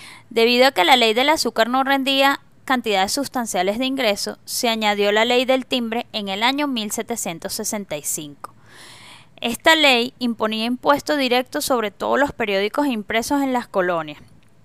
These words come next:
y la mayoría de los documentos comerciales y legales. Ok, ya les hablé un poco de los impuestos de la historia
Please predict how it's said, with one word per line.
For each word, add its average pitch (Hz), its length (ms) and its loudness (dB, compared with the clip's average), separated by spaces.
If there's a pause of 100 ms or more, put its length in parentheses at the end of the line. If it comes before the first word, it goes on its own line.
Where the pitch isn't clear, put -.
(340)
y 233 120 -4
la 214 120 4
mayoría 196 480 4
de 220 100 4
los 262 160 2
documentos 190 560 -4
comerciales 240 680 -2
y 233 100 -6
legales. 156 720 -10 (1400)
Ok, - 260 -12 (200)
ya 202 160 -4
les 247 180 -2
hablé 240 280 2
un 254 100 0
poco 277 400 2
de 269 160 4
los 240 160 0
impuestos 220 880 -2
de 220 140 0
la 202 60 -2
historia 262 520 0